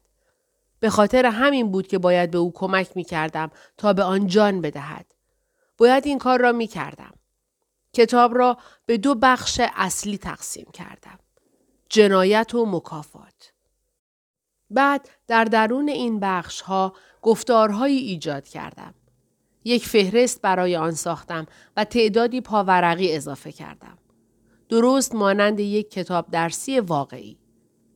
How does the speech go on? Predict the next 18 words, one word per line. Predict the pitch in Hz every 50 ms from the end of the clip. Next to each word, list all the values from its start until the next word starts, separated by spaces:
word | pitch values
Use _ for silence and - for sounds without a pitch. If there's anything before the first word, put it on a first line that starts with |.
| _ _ _ _ _ _ _ _ _
کاملاً | - 262 285 294 285 285 277 294 302 302 302 285
نسبت | 262 220 - - 247 233 226 -
به | - 240
یادداشت‌های | 220 208 196 190 180 196 190 185 170 - - 208 220 233
هری | 220 190 196 190 185 196 202
وفادار | 196 190 175 160 - 180 175 165 180 175 165 156
ماندم. | 151 147 147 151 147 147 139 147 - - _ _ _ _ _ _ _ _ _ _ _ _ _
گاه | - 233 240 226 233
و | 247
بیگاه | 208 220 233 220 185 226 240 247 247 233
در | 240 220 214 202
هنگام | 202 214 208 202 208 220 226 240 240 233
تایپ | 233 - 208 196 190 185 185
کردن | - - 190 180 180 175 190 196 202 196
به | 185
یک | 190 202 208 208
پاراگراف | - - 185 175 175 170 165 175 180 190 196 190 208
می‌رسیدم | 196 185 175 170 160 - - 175 170 160 160